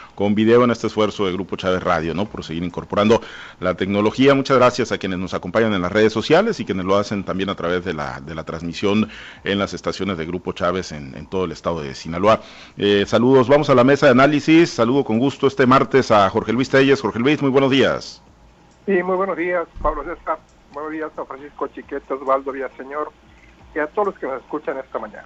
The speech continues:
Speaker 1: Gracias, Francisco Chiquete, te saludo con gusto, muy buenos días.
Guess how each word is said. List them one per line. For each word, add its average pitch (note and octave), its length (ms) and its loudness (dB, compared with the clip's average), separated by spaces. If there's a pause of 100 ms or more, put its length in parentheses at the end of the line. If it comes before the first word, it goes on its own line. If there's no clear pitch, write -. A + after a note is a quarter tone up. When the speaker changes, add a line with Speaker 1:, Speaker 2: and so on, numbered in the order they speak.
(100)
Speaker 1:
Gracias, A#2 420 4
Francisco B2 420 4
Chiquete, F#3 380 4
te E3 120 0
saludo D3+ 260 6
con D3 140 2
gusto, D#3+ 240 6
muy D3+ 100 4
buenos D3 200 2
días. A2 460 2